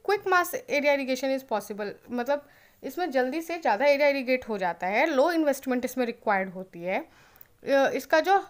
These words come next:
ये लेस टाइम कंज्यूमिंग होता है and लेबर जो है इसका सब almost ज़ीरो ही रहता है कि एक बार पानी भर दिया, बाकी अपने आप ही वो इरिगेट हो जाता है लैंड,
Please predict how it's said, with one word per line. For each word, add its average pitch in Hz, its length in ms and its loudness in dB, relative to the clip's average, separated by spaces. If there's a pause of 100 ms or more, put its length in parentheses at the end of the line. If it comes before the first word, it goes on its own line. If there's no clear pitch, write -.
ये 302 100 0
लेस 320 320 4
टाइम 320 200 4
कंज्यूमिंग 226 520 -2
होता 202 240 -6
है 294 340 0
and 302 140 -4
लेबर 247 380 2 (200)
जो 247 280 -4
है 285 200 2
इसका 302 400 0
सब 247 320 -4 (600)
almost 302 360 8
ज़ीरो 269 260 0
ही 294 60 6
रहता 262 220 4
है 277 40 0
कि 302 120 -4
एक 269 100 -2
बार 277 100 2
पानी 262 280 0
भर 254 220 -2
दिया, 262 440 0
बाकी 240 440 -6 (140)
अपने 240 260 -2
आप 226 180 0
ही 262 60 -4
वो 294 120 -2
इरिगेट 240 420 -2
हो 240 100 0
जाता 185 280 -4
है 175 80 -6
लैंड, 170 180 -10